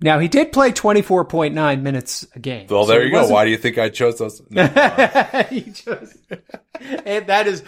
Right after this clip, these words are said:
Speaker 1: a perfect arbitrary cutoff.
Speaker 2: Yeah.
Speaker 1: Congratulations.
Speaker 2: Yeah. Well, okay. Like, I, he's, he's not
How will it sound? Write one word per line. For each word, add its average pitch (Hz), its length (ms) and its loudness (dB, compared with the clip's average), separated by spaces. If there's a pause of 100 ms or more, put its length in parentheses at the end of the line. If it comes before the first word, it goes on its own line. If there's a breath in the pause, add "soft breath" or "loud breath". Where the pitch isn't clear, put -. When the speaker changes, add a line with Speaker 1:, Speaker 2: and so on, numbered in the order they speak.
(160 loud breath)
Speaker 1:
a 202 120 0
perfect 254 540 2
arbitrary 185 680 0
cutoff. 147 380 -6
Speaker 2:
Yeah. 80 180 -12
Speaker 1:
Congratulations. 165 1200 -2 (140)
Speaker 2:
Yeah. 95 240 0
Well, 165 300 2
okay. 156 320 0
Like, 165 260 0
I, 175 200 0 (160)
he's, 180 480 -4 (240)
he's 190 320 0
not 175 440 2